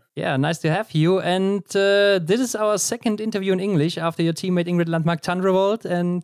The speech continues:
uh, Johannes, let's first make something clear because we are not quite sure how to pronounce your name. In Germany, we would say Johannes Dahle, but I think that's not, uh, how you do it in Norway, right?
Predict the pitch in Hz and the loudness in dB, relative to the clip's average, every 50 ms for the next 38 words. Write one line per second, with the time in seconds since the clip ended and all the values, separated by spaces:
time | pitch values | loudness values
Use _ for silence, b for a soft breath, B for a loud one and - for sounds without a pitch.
0 | - - 175 175 175 180 180 180 170 170 170 185 185 160 143 - 160 160 - - | -2 0 2 4 4 4 4 4 2 2 0 0 0 -2 0 -2 -2 -4 -4 -2
1 | - 180 180 185 180 - - 165 175 175 - - 185 170 170 160 147 - 156 151 | 0 2 2 2 0 -2 -4 -4 -4 -4 -4 -4 -2 0 0 0 0 0 2 2
2 | 170 180 196 202 b b b b b b b b b - - 147 - - 160 156 | 4 2 2 -2 b b b b b b b b b -8 -8 -8 -4 -2 -2 -2
3 | 165 160 - 151 147 151 156 165 180 - - - - 175 185 185 - - - 208 | -2 -2 -2 0 0 2 0 0 -2 -4 -8 -6 -6 -4 -4 -4 -4 -4 0 2
4 | 202 185 185 202 202 - - 180 185 185 196 220 233 - - 190 170 151 156 170 | 2 2 2 0 -2 -4 -2 0 2 2 2 0 0 2 2 4 4 4 4 4
5 | 185 214 247 269 285 - b b b b b b - 156 143 165 180 190 202 202 | 4 4 4 4 4 2 b b b b b b 0 2 2 4 2 2 2 2
6 | 202 214 214 202 190 190 185 180 175 - - - 185 185 185 190 180 165 147 160 | 2 2 2 2 2 2 2 2 2 0 0 2 2 2 2 2 2 0 0 2
7 | 175 185 175 143 123 147 143 151 180 196 202 202 180 175 170 165 170 160 - 180 | 0 0 0 0 0 -2 0 0 2 2 2 2 2 2 2 2 2 2 2 2
8 | 175 185 170 165 165 - - - 156 160 170 - - - 120 151 165 156 160 165 | 2 2 2 0 -2 -2 0 0 2 2 0 -2 -6 -4 0 2 2 2 2 2
9 | 156 151 143 170 170 170 170 165 160 - 156 147 151 151 151 143 135 143 139 147 | 2 2 2 4 4 4 4 4 2 2 2 4 4 4 4 2 2 2 2 2
10 | 160 175 185 165 131 117 113 113 117 127 151 180 - - | 2 2 2 4 4 4 4 2 2 0 0 -4 -6 -12